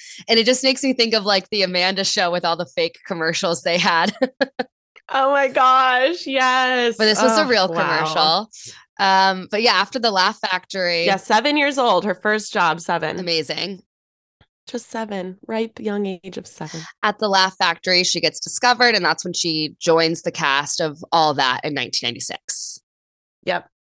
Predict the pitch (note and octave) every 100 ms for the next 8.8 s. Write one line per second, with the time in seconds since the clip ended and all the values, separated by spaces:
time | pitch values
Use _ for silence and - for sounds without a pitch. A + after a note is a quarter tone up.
0 | _ A3+ A#3+ F#4 F4 F4+ F4+ F4 E4+ E4+
1 | E4+ E4+ E4+ - B3 A3+ E3+ E3 - G#3+
2 | - - - - - _ _ _ _ -
3 | F#3+ E3+ E3+ F#3+ G3+ F3+ D#3+ E3 F#3+ -
4 | F3+ G3 - - A#3 G#3+ G#3+ A3+ A#3+ B3+
5 | C4+ C4 B3+ A#3 G#3+ G#3+ G3+ F3 - -
6 | - - - A#3+ C4 G#3+ E3+ F3+ G3+ E3
7 | D#3 A3 C4 - - _ _ _ _ G3+
8 | G#3 G#3+ G#3+ G#3+ G#3+ G#3+ G#3+ G#3+